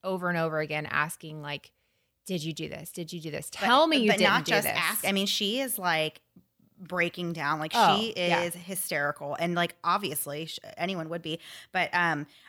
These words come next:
Speaker 2: I mean, she's literally just begging and pleading for him to, like, say, "I didn't do this," or, "I have nothing to do with this." And he just didn't,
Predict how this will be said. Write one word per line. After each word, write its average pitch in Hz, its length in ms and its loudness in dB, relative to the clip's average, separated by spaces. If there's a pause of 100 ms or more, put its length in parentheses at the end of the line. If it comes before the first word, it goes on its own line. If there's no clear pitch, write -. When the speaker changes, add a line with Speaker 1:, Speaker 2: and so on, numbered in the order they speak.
Speaker 2:
I 202 60 0
mean, 202 120 2
she's 226 320 2
literally 190 300 2
just 185 220 -4
begging 180 280 -2
and 180 80 0
pleading 180 280 -4
for 170 100 -8
him 165 280 -2
to, 180 160 -4
like, 151 200 -2
say, 156 400 0
"I 175 120 0
didn't 160 300 -4
do 156 160 -6
this," 180 200 -2
or, 170 80 2
"I - 20 2
have 165 160 0
nothing 165 220 -6
to 160 80 -4
do 160 120 -6
with 226 120 -4
this." 160 280 -2
And 170 200 -2
he 170 260 -12
just 156 180 -10
didn't, 143 220 -12